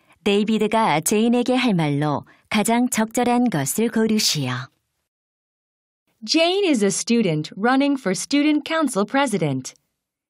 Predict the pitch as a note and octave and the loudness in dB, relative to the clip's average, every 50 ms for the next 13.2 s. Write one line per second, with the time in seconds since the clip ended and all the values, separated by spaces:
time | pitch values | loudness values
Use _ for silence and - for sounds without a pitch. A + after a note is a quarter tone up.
0 | _ _ _ - G#3 G#3+ D4 D4+ D#4 D#4 E4+ E4 B3+ A3+ A3 G#3+ G3 G#3+ A3 A3 | _ _ _ -10 -4 0 2 2 2 2 2 2 2 2 2 2 2 2 2 2
1 | F#3+ F3 D#3+ - G3+ G3+ G#3+ A3 A3 A3 - - - C4 C#4 B3 F3 D3 C#3 B2+ | 2 0 -2 -2 0 2 2 2 2 2 0 -2 -4 -2 -2 -2 -2 -4 -6 -8
2 | - - - _ _ _ _ _ _ - D#3 D#3 D#3 - - C#4 D4+ A#3+ F#3 E3+ | -10 -14 -18 _ _ _ _ _ _ -2 -2 -2 0 0 0 0 2 2 0 0
3 | - - E3+ D#3 D#3+ E3+ E3 F3 F3 E3+ E3+ - F#3 E3+ E3+ - A#3+ C4+ D4 D4 | -2 -2 -2 0 0 0 -2 -2 -2 -2 -4 -4 -4 -6 -4 -2 -2 0 0 0
4 | - A3 E3 F3+ G3 G#3 A3 A#3+ D4 C#4+ G#3+ D#3 - D#3 C3+ B2+ C3 - _ _ | 0 0 0 2 2 2 2 2 2 0 -2 -2 -2 -2 -4 -4 -6 -12 _ _
5 | _ _ _ _ _ _ _ _ _ _ _ _ - A3+ A#3 D4 D4+ D4+ C#4+ C#4+ | _ _ _ _ _ _ _ _ _ _ _ _ -6 -2 0 2 2 4 4 4
6 | C#4+ D#4+ F#4+ G4+ G4+ - - G#3+ G3+ G3 G#3+ A#3 A3 A3+ D4 D#4+ E4+ D4 A#3 G3+ | 4 4 2 2 0 0 0 2 2 4 2 2 0 0 0 2 2 2 2 2
7 | - F3 E3+ - - F3 D#3+ D3+ D#3 C#3 C3 B2+ C3 _ _ _ _ _ _ _ | 0 0 -2 0 0 0 0 0 0 -2 -4 -4 -8 _ _ _ _ _ _ _
8 | _ _ - D#3+ F#3 F3+ E3 - D3+ D3 F3+ G3+ G#3+ G3 F3 D#3+ D3+ C#3+ G3+ A#3+ | _ _ -6 -2 -2 -2 -2 -2 -2 0 2 4 4 4 4 2 2 2 2 2
9 | D4+ C4 F3+ D3+ D3+ D#3 - - _ _ _ _ _ _ - F3+ E3+ E3 - - | 2 2 2 0 -2 -4 -8 -12 _ _ _ _ _ _ 0 0 0 0 -2 -2
10 | C#4 C4+ C#4+ D4 D4 C#4 - - - - F#3+ F#3 F#3+ E3+ - D#3+ D#3 - - C#4+ | 0 2 2 2 0 0 0 -2 -2 0 0 -2 -2 -2 -2 -2 -2 -2 0 0
11 | D#4 D4+ C#4+ - E3+ E3+ E3+ D#3 E3+ E3 D#3+ D#3+ D#3 C#3+ - - - F#3 G3 - | 0 0 0 0 0 0 0 0 0 0 0 0 -2 -4 -6 -4 -2 -2 -2 0
12 | - E3+ D#3 D#3+ D#3 F3+ F#3 F#3+ G#3 A3+ A#3 A3+ B3+ C4+ C4+ G#3+ D#3 C#3 B2+ B2+ | 0 0 0 2 2 2 2 2 2 2 2 2 2 2 2 2 2 0 -2 -4
13 | - - - | -6 -8 -8